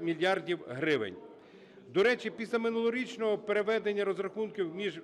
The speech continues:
"Енергоатомом" і "Росатомом" з рублів на долари вартість послуг на вивіз та зберігання в Росію відпрацьованого ядерного палива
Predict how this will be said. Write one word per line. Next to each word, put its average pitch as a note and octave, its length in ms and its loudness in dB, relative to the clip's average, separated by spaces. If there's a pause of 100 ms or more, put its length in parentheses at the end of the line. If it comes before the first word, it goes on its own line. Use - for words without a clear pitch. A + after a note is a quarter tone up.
(140)
"Енергоатомом" G3+ 920 0
і F#3 60 2
"Росатомом" G3 640 0
з C3 60 -8
рублів F#3+ 360 -2
на G3 120 0
долари F3 500 2 (500)
вартість A3 500 0
послуг A3+ 360 -4
на G3+ 80 0
вивіз G#3 320 0 (120)
та G3 100 0
зберігання G3 560 0
в F3 60 -4
Росію G3+ 360 -6
відпрацьованого G3 680 -2
ядерного F#3+ 480 0
палива F#3+ 480 2